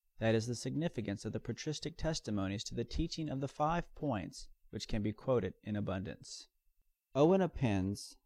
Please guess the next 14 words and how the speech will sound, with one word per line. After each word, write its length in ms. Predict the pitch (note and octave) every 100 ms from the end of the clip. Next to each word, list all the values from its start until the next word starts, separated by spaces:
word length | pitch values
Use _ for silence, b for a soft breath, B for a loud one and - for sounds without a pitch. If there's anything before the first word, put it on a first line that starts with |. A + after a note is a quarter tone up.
| _ _ _ -
a 160 | G#2+ G#2
few 380 | - C3 A#2
on 80 | F#2
redemption. 640 | F2+ F2 G#2+ G#2 - C2+ - _ _ _ _ _ -
A 60 | A2+
much 280 | B2 -
larger 380 | B2 A#2+ D3+ D3
collection 580 | - - F2 E2+ - F#2
may 120 | G2
be 120 | G2+
seen 240 | G#2 A2 A2
in 140 | A2
John 400 | - A#2 A2+ A2
Gill's 480 | A#2+ B2 F2 E2